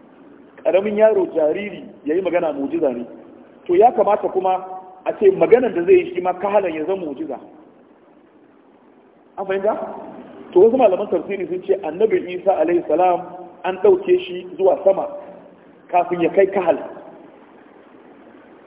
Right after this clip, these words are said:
To zai dawo lokacin yana kahal. A lokacin da yake kahal, to a lokacin ne zai yi magana ga mutane. Kowa zai yi mamaki. Yaya za a yi an ɗauke mutum shekaru dubbai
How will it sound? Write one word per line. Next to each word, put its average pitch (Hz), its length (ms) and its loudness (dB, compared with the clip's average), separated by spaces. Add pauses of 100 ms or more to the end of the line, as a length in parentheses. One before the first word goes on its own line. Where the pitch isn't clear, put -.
(600)
To 339 220 0
zai 240 180 6
dawo 196 380 6
lokacin 196 540 -2 (260)
yana 175 340 -4
kahal. 170 240 -4 (1040)
A 151 60 0
lokacin 220 320 2
da 185 60 10
yake 185 260 4
kahal, 214 260 4 (460)
to 170 140 -10
a - 80 -2
lokacin 196 460 2
ne 185 260 6 (280)
zai 185 140 8
yi 185 60 0
magana 165 320 0
ga 139 100 -4
mutane. 139 400 -4 (220)
Kowa 214 240 6
zai 208 120 2
yi 190 60 -4
mamaki. 160 440 -2 (960)
Yaya 160 360 -2
za 220 140 2
a 190 60 4
yi 185 140 2
an 190 160 0
ɗauke 185 280 2
mutum 156 340 -2 (520)
shekaru 165 440 2
dubbai 175 340 4